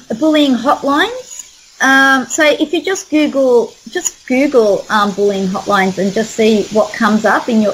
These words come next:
area. Um, but there are help, even helpline. If, if you can't find anything specifically on bullying, you know, um, ring up the helplines and, and say, "I'm getting severely bullied at work.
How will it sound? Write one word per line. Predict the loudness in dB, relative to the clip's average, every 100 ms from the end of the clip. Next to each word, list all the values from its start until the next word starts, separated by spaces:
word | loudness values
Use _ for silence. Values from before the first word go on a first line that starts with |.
| 0
area. | 2 2 2 0 -4 -20 -20 -20 -20 -20 -2
Um, | 2 2 2 -2 -8 -4
but | -2 -2 -4
there | -2 2 4
are | 4 2
help, | 0 -4 -2
even | -2 0 0
helpline. | 0 -2 -4 -4 -2 0 0 0 -4 -14 _
If, | -2 -2 -4
if | -4 -4
you | -6
can't | -2 -2 0
find | 0 0
anything | -4 -4 -6
specifically | -6 -8 -6 -4 -2 -2
on | 0
bullying, | 2 2 2 0 0
you | 0
know, | 2 0 -2 -16 -20 -20 -12 -4
um, | 0 0 -2 -6 -12 -10 -2
ring | 0 2
up | 0
the | -2
helplines | -2 -2 -2 -4 -2 -2 -4
and, | -6
and | -6 -4
say, | 0 0 -2 -14 -14 -2
"I'm | 0
getting | 0 0 -2
severely | -6 -12 -6 -2 -2 0
bullied | 0 0 0
at | -2 2
work. | 2 2